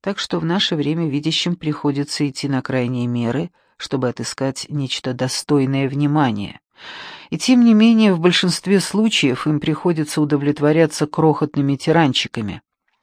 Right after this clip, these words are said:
А как тебе удалось найти своего мелкого тирана, Дон Хуан? Мне повезло.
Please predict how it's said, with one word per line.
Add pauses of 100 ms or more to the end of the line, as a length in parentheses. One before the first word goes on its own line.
(1400)
А
как
тебе
удалось
найти
своего
мелкого
тирана,
Дон
Хуан? (760)
Мне
повезло.